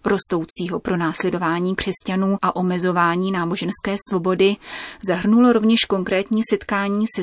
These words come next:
syrskými, eritrejskými a afgánskými uprchlíky v jazykové a kulturní škole římské komunity Sant'Egidio.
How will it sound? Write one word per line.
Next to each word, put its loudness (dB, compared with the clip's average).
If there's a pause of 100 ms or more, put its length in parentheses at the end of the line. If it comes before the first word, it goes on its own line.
syrskými, 0
eritrejskými -2
a -2
afgánskými -2
uprchlíky -2 (360)
v 0
jazykové 2
a 0
kulturní -2
škole 2
římské 0
komunity -2 (160)
Sant'Egidio. -2